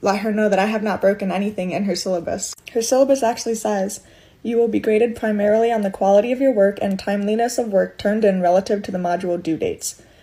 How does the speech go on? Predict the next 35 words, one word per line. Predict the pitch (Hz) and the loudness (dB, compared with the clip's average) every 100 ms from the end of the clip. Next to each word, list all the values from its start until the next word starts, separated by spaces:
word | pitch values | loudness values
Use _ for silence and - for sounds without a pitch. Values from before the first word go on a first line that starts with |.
| _ - | _ 2
You | 202 | 4
will | 214 | 6
not | 208 233 | 4 2
be | 269 | 2
graded | 220 208 196 | 2 4 2
on | 190 | 0
the | |
content | 190 190 196 208 226 | -2 -2 -2 -2 -4
of | 220 | 0
your | 214 | 0
opinions, | 214 175 180 190 - - _ _ _ _ _ - - - | 0 -6 -6 -8 -12 -18 _ _ _ _ _ -20 -20 -20
so | - 214 | 6 6
long | 202 208 240 220 | 8 4 2 4
your | 220 | 4
opinions | 202 214 208 214 220 | 4 0 0 -2 -4
do | 196 | -2
not | 185 190 - | 0 0 -2
create | 202 190 - | -2 -2 -2
emotional | 185 196 214 226 226 | 2 2 2 2 2
and | 208 202 | 2 2
or | 202 190 | 4 4
mental | 185 208 226 | 2 0 -4
harm | 226 190 190 | -2 -2 -2
for | 196 | -2
your | 196 | -2
diverse | 185 180 180 196 | 0 2 2 -2
classmates | - 190 190 185 185 190 - - - | -6 -6 -6 -8 -8 -10 -16 -18 4
or | 208 | 6
espouse | 214 - 190 196 | 6 4 2 2
bigoted | - 185 214 226 220 | -2 0 2 2 4
or | 196 190 - | 2 2 0
anti-scientific | 202 220 220 220 196 208 196 196 - | -4 -2 -4 -2 -4 -4 -6 -8 -6
views," | 180 175 185 - - _ | -8 -6 -10 -16 -20 _
which | 269 - | 0 2
is | 339 339 | 0 -2